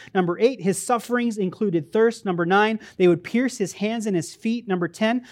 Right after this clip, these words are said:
they would cast lots for his clothing. Number eleven, he would cry, "Into your hands I commit my spirit." Number twelve, everyone would abandon him. Number thirteen, they would plot to kill him. Number fourteen,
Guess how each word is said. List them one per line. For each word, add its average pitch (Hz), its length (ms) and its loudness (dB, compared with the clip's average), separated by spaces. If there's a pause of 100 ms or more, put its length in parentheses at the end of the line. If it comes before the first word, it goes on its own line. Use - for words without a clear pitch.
they 196 80 6
would 180 180 4
cast 208 440 -2
lots 185 340 2
for - 160 -4
his 160 160 -2
clothing. 226 560 0 (160)
Number 185 240 2
eleven, 214 400 2
he 208 160 -2
would 170 140 0
cry, 214 540 2 (260)
"Into 269 320 2
your 254 180 4
hands 226 380 0
I 220 80 4
commit 214 360 -2
my 185 200 0
spirit." 277 500 -6
Number 180 220 -2
twelve, 240 380 0 (200)
everyone 240 520 2
would 190 120 4
abandon 240 480 0
him. 285 240 0
Number 208 240 0
thirteen, 254 560 -2 (220)
they 208 100 8
would 185 320 -2
plot 220 380 2
to - 120 -6
kill 262 340 0
him. 262 240 0
Number 175 260 0
fourteen, 226 560 0